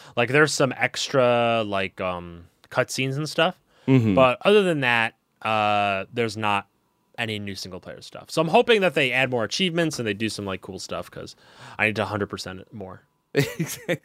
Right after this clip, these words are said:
Speaker 2: Yes. He
Speaker 1: I
Speaker 2: needs more
Speaker 1: need it.
Speaker 2: content. Concerned
Speaker 1: I
Speaker 2: Ape,
Speaker 1: need
Speaker 2: I
Speaker 1: it.
Speaker 2: know you're listening. I know you're listening.
Speaker 1: Of course.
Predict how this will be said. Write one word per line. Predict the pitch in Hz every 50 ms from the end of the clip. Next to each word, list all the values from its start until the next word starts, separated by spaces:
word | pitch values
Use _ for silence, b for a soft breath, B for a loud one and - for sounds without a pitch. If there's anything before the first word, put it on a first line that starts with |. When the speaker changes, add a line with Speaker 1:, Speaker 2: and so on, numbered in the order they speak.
| _ - - _ _ -
Speaker 2:
Yes. | 294 285 - - - 147 - _ - - - - - - - - - - _ _ _ _ _ _ B B B B B B B B
He | 135
Speaker 1:
I | 139
Speaker 2:
needs | 143 151
more | 208 240
Speaker 1:
need | 247 220
it. | -
Speaker 2:
content. | 139 123 113 - 117 95 95 - - - _ _ _
Concerned | - 160 156 - - 156 143 135 147
Speaker 1:
I |
Speaker 2:
Ape, | 139 127 123
Speaker 1:
need | 254 233
Speaker 2:
I | - 113
Speaker 1:
it. | 120
Speaker 2:
know | 131 135
you're | 143 143 135
listening. | 127 131 131 - 120 110 104 95 92 92 - _ b b b b b b b -
I | 95
know | 101 107
you're | 117 127 123
listening. | 113 104 - - 160 190
Speaker 1:
Of | 190
course. | 208 202 180 123 - - - - - -